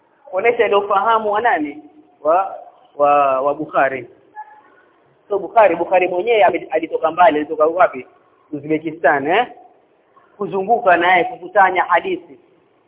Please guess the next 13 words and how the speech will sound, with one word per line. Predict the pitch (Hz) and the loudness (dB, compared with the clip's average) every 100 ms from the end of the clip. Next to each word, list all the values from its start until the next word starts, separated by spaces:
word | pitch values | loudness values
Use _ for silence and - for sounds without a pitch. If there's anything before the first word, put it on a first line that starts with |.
| _ _ _ _ _ _ _ _ | _ _ _ _ _ _ _ _
Akaja | - 170 170 | -4 0 2
mwanafunzi | 165 165 170 170 180 170 170 | 0 0 0 0 -2 -4 2
wake | 190 180 - 170 165 165 165 165 165 165 165 165 160 156 180 | 4 4 2 0 2 2 2 2 2 0 0 0 -2 -4 -8
Muslim, | 214 - 180 143 - - _ _ _ _ _ _ | -8 -4 -2 -2 -6 -18 _ _ _ _ _ _
eh, | 135 151 165 | -4 0 0
Ibn | 156 | -2
Hajjaj. | 156 165 165 170 151 - - _ _ _ _ _ - | -2 0 4 4 4 -2 -20 _ _ _ _ _ -10
Ndio | 147 | -6
utaona | 156 160 151 | -2 0 2
hadithi, | 156 160 156 151 | 0 -2 -4 -2
hadithi | 147 170 190 | -2 -2 -4
ikipokelewa | 151 156 156 160 156 | -8 -12 -4 -2 0
na | 156 156 151 | 0 2 2